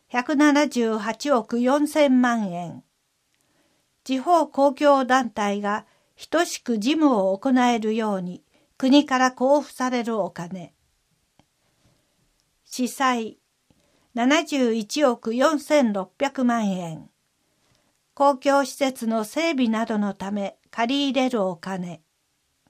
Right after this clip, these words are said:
地方消費税交付金など、八十一億三千七百万円。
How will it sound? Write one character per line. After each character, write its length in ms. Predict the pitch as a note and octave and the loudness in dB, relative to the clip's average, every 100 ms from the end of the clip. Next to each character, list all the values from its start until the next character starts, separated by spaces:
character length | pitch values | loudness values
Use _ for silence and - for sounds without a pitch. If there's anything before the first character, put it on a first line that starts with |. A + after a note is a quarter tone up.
| _ _ _ _ _ _ _ _ _ _ _ _ | _ _ _ _ _ _ _ _ _ _ _ _
地 200 | B3+ C4 | -4 -2
方 280 | D4+ E4 E4 | 2 2 2
消 280 | D#4+ D#4+ | 2 0
費 220 | D#4 C#4+ B3+ | 0 -2 -2
税 440 | G3+ G3 G3 - - | -2 -2 -4 -10 0
交 220 | C#4 D#4 | 2 2
付 180 | D#4 D4 | 0 -8
金 360 | C4 C4 A#3 A3+ | -2 0 2 0
な 160 | G#3+ | -6
ど、 180 | - - _ _ _ _ _ _ _ _ | -10 -16 _ _ _ _ _ _ _ _
八 340 | - B3 C#4+ B3+ | -6 -4 -2 0
十 280 | C#4 C#4 | 0 0
一 260 | C4 C4 D4 | -2 -2 0
億 360 | C4 B3+ G#3+ G#3 | 0 -2 -6 -4
三 360 | - C4 C4+ | -2 -2 2
千 280 | C#4 C4 G3+ | 2 2 0
七 260 | F#3+ A3+ C#4 | -2 -2 -2
百 320 | C#4 C4+ B3+ | -4 -2 0
万 300 | B3 A3+ F#3+ | 0 0 -2
円。 280 | F3 E3+ | -6 -12